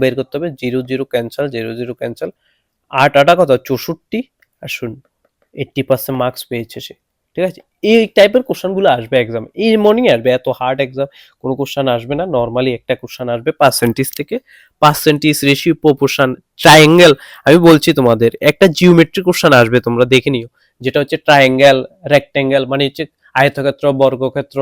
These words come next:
ত্রিভুজ, সার্কেল, এগুলো থেকে, এই চারটা, পাঁচটা টপিক থেকে আসবে, ঠিক আছে? এর ভিতরে আমি তোমাদের আরো একটা হোমওয়ার্ক দিচ্ছি,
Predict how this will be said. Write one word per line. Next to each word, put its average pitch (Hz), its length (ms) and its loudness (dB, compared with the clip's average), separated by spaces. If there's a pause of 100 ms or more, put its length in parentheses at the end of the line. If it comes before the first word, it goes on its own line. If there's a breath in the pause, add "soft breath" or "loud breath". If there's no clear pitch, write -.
(140)
ত্রিভুজ, 135 440 -4 (420)
সার্কেল, 139 460 4 (140)
এগুলো 151 200 0 (100)
থেকে, 127 160 -6 (100)
এই 185 120 -6
চারটা, 196 280 2 (260)
পাঁচটা 151 240 -2 (100)
টপিক 135 300 -4
থেকে 139 140 -4 (100)
আসবে, 120 220 -8 (100)
ঠিক 175 160 -20
আছে? 226 120 -14 (1040 soft breath)
এর 196 120 8
ভিতরে 226 300 2
আমি 226 160 0
তোমাদের 220 280 4 (260)
আরো 175 180 8
একটা 214 200 0
হোমওয়ার্ক 180 340 4 (100)
দিচ্ছি, 127 300 -6